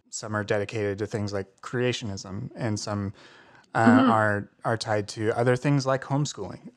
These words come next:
Speaker 1: Within these events, what, what you remark upon is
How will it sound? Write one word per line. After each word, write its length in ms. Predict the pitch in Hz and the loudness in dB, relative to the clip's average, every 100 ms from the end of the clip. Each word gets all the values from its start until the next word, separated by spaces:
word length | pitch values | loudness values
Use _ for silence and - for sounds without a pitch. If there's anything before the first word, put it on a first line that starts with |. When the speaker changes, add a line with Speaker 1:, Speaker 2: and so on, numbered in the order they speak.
| _ _ _ 269 | _ _ _ -2
Speaker 1:
Within 300 | 143 139 139 | 2 4 4
these 160 | 135 120 | 4 2
events, 380 | 120 131 123 | 2 2 0
what, 280 | 127 113 104 | 2 0 0
what 480 | - 147 117 110 - | -6 -4 0 0 -4
you 200 | 113 107 | -6 -4
remark 400 | 104 107 117 127 | -2 2 2 2
upon 420 | 127 113 104 98 | 0 0 0 -2
is 480 | 98 104 101 98 - | -4 -6 -4 -4 -6